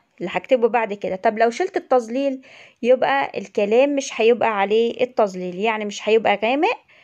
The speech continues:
ما يبقاش مايل وما يبقاش تحته خط. يبقى أنا شلت التنسيق من على حرف البي والآي واليو اللي تحتها خط، وشلت كمان، آه، اللون الأصفر من التظليل،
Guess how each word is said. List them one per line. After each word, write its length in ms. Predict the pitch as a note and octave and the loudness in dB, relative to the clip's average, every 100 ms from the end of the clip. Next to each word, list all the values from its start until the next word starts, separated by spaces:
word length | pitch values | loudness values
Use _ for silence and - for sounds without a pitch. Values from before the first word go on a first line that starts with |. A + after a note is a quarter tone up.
| _ _ - | _ _ -2
ما 140 | A3+ | 2
يبقاش 640 | A3+ F#3+ - C4 A#3+ - | 2 0 0 0 0 -4
مايل 500 | A#3 B3 C4+ D4+ D#4+ D#4 _ - | -2 0 0 0 -4 -10 _ 0
وما 240 | C4 C4 | 2 2
يبقاش 420 | A#3+ A3+ - C4 - | 2 2 0 -2 -4
تحته 300 | - - A3+ | -6 -6 -8
خط. 420 | - _ _ _ _ _ _ _ _ _ _ | -8 _ _ _ _ _ _ _ _ _ _
يبقى 280 | A#3 G3 F3+ | 0 2 2
أنا 140 | B3 | 2
شلت 280 | B3 C#4+ C4+ | 0 0 -2
التنسيق 560 | A#3+ A3+ G3+ G3+ B3 B3 | -2 -2 -2 2 0 2
من 180 | B3 B3 | 0 2
على 380 | A#3 B3 B3 - | 0 2 2 0
حرف 340 | - A#3+ A#3+ | -4 -4 -4
البي 320 | G#3+ F#3+ B3+ | -6 -2 0
والآي 720 | E4 D4+ B3+ A#3+ B3 B3 B3 A#3+ _ _ _ - | 0 0 0 4 6 4 2 -6 _ _ _ -8
واليو 360 | A3 G#3+ A3 D4 | -2 0 0 2
اللي 140 | C#4 | 2
تحتها 460 | C4+ - - B3 A#3 | 0 -2 0 0 0
خط، 380 | A#3 C#4 A4 | 0 0 0
وشلت 440 | B3+ A3+ C#4 C4+ B3+ | -2 0 2 0 -2
كمان، 560 | A#3 G3+ A3+ C4 C4 A#3+ - _ _ - | -2 -2 2 2 2 -2 -14 _ _ 0
آه، 400 | G#3+ G#3 G#3 - | 4 6 4 2
اللون 580 | G3+ G3 G3+ G3+ A#3 C4 | -4 2 4 4 2 2
الأصفر 560 | A#3 - C4 - B3+ | 2 0 -2 0 0
من 420 | A3 A#3+ C4+ B3+ - | 2 0 -2 -2 -6
التظليل، 640 | G3+ A3+ F#3+ G3+ C4 | -2 -2 -2 0 0